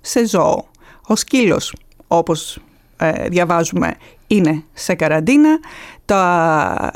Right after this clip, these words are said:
οι εξετάσεις, ε, στις οποίες υποβλήθηκε έχουν επιστρέψει ως,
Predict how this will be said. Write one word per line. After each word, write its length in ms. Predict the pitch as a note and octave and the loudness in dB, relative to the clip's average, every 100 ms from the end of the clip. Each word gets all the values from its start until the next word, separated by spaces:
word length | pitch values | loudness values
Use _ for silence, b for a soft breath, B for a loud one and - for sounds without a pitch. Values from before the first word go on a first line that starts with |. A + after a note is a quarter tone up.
| - | -4
οι 100 | G3 | -2
εξετάσεις, 800 | F#3+ - F#3+ G3+ G3 E3+ E3 - | 0 -2 0 0 -2 -4 -4 -2
ε, 300 | E3 D#3+ F3 | 0 0 0
στις 200 | - G3+ | -2 -2
οποίες 340 | F3+ G3+ F3+ | 0 0 0
υποβλήθηκε 960 | - F3 E3+ F3+ F3 D#3+ E3 D#3 D#3 - | -2 -2 0 0 -2 -2 0 0 0 -2
έχουν 380 | - F#3 - F3+ | -2 -2 0 -2
επιστρέψει 680 | E3+ E3+ - F3+ F3 - D#3 | 0 -2 0 0 0 -4 -2
ως, 380 | F3+ E3 D#3+ | 0 0 -2